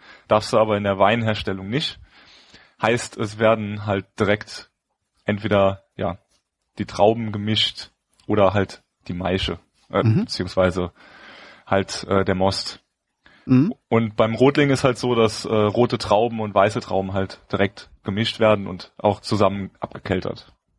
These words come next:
Speaker 2: Mhm.
Speaker 1: Ja.
Speaker 2: Ich hatte übrigens dann, weil ich ja sehr neugierig war, ich dachte immer,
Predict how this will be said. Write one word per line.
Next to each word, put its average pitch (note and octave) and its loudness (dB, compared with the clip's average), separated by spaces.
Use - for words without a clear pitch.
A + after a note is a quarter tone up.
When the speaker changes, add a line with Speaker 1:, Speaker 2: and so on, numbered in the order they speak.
Speaker 2:
Mhm. C3 0
Speaker 1:
Ja. D2 -6
Speaker 2:
Ich D#3 -4
hatte F3 0
übrigens D3 0
dann, C3+ 4
weil A#2+ 2
ich - -8
ja A#2 4
sehr A#2+ 4
neugierig D#3+ 0
war, C#3 0
ich - -8
dachte - -2
immer, B2+ 0